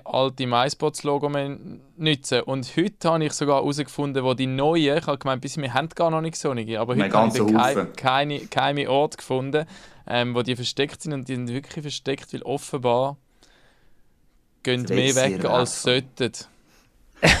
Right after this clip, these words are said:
Speaker 1: Wir haben
Speaker 2: Es hat
Speaker 1: wirklich
Speaker 2: eine Liste.
Speaker 1: gesagt, der, der, der, der Farbverlauf auf diesen Popschützen werden handgemacht. Ich weiss nicht, ob mir, ob man mich da veräppelt hat, aber keine Ahnung.
Speaker 2: Es hat eine Liste, um sich einzutragen, also von dem her, ähm,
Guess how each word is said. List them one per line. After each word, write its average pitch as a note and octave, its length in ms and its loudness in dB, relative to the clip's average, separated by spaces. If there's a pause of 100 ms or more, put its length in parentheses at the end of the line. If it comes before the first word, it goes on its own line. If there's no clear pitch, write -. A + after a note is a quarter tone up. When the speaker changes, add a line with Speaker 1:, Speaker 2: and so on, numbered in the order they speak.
(500)
Speaker 1:
Wir D3+ 140 2
haben D#3+ 60 8
Speaker 2:
Es C3 60 2
hat D3+ 80 4
Speaker 1:
wirklich D3+ 140 10
Speaker 2:
eine C#3+ 80 12
Liste. E3 240 8
Speaker 1:
gesagt, D3 300 10
der, D3+ 260 2
der, D3+ 180 0
der, D3 220 2
der C#3 140 -2
Farbverlauf D#3 760 0
auf D#3 120 -14
diesen C#3 240 -6
Popschützen - 680 -6 (200)
werden B2 340 2 (120)
handgemacht. - 800 -4
Ich - 60 -20
weiss A#2+ 240 -8
nicht, C3 120 -6
ob C3 140 -4
mir, B2+ 300 -6
ob B2+ 120 -4
man B2 140 -6
mich B2 140 -6
da - 120 -4
veräppelt B2 600 -6
hat, B2 240 -6
aber A2 380 -6
keine G#2 320 -8
Ahnung. - 160 -16 (360)
Speaker 2:
Es A#2 140 -2
hat C3 80 0
eine B2 80 10
Liste, C#3 240 6
um B2 60 6
sich A2 180 2
einzutragen, G#2+ 520 6
also G2+ 180 -4
von F#2+ 140 -10
dem G2 280 -2
her, F#2 380 -6
ähm, E2+ 340 -6